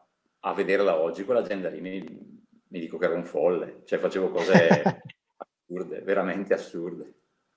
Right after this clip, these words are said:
Speaker 2: Eh, insomma,
Speaker 1: Però,
Speaker 2: e
Speaker 1: va bene.
Speaker 2: cioè, voglio dire, al termine di quella gara lì ti sei detto: "Ok, il triathlon, eh, è, è la mia,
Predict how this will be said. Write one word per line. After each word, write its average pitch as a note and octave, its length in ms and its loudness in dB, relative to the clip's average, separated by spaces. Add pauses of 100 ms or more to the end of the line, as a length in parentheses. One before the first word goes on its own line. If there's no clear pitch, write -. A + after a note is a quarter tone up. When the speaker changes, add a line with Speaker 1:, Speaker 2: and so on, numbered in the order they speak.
(420)
Speaker 2:
Eh, D#3+ 140 8
insomma, C3+ 500 2
Speaker 1:
Però, B2 100 6
Speaker 2:
e D#3+ 460 8 (760)
Speaker 1:
va G2 100 -4
bene. D2+ 180 -6
Speaker 2:
cioè, F#3 200 12
voglio E3+ 240 12
dire, F3 220 12
al D#3+ 300 12
termine F#3+ 420 12
di F3 120 8
quella F3 240 12
gara F3 240 12
lì F#3 180 8
ti F3 140 0
sei D3+ 200 4
detto: D3+ 380 10
"Ok, C#3 600 6
il C3+ 200 -4
triathlon, D3 640 6
eh, C3 520 4
è, C3 560 4
è C3+ 100 4
la C3 120 8
mia, B2+ 760 8